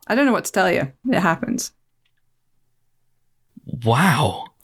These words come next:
Speaker 1: And people put
Speaker 2: Okay.
Speaker 1: this on their dating profiles, so.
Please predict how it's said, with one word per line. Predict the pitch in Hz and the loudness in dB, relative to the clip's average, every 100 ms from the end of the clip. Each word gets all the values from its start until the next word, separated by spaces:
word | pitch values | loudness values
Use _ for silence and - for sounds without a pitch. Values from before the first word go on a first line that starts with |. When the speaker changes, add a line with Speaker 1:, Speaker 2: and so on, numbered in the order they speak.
| - | -4
Speaker 1:
And | 208 | 0
people | 240 226 | 2 2
put | 208 196 | 4 2
Speaker 2:
Okay. | |
Speaker 1:
this | 240 247 | 2 2
on | 202 | 0
their | 185 | 0
dating | 185 180 175 170 156 - | 0 0 2 0 -2 -2
profiles, | - 160 160 143 175 - | -4 0 0 2 0 -2
so. | - 147 165 | 0 0 -2